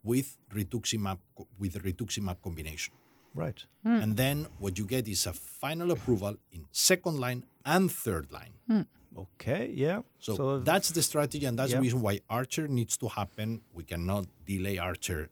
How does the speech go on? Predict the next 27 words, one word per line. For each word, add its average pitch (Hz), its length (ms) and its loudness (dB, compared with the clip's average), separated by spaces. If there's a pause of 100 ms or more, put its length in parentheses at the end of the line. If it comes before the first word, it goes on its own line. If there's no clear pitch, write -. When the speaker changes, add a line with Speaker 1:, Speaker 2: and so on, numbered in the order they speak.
Speaker 1:
uh, 85 80 -12 (140)
too 113 80 -4
long 123 260 0
because 92 240 -8
we 90 100 -6
need 110 180 0
the 127 80 0
data 104 480 -2
Speaker 2:
Yep. 139 200 0 (280)
Speaker 1:
to 104 80 -8
design, 107 680 -2 (220)
to 107 60 -12
design 101 400 -2
the 92 80 -2
phase 131 360 0
three 104 320 -6 (120)
that 92 180 -4
needs 113 320 2
to 131 140 -2
follow 98 480 -2 (560)
the 104 100 -2 (120)
conditional 98 360 -2
marketing 90 380 -4
approval 82 320 -12
of 78 60 -12 (120)
third 82 240 -8
line. - 120 -20